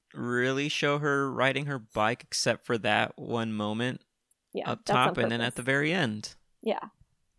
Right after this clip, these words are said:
Speaker 2: The, they know what they're doing.
Speaker 1: Yeah, yeah.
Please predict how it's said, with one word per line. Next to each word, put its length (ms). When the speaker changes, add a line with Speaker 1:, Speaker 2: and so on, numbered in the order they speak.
Speaker 2:
The, 320
they 140
know 120
what 140
they're 140
doing. 360
Speaker 1:
Yeah, 420
yeah. 220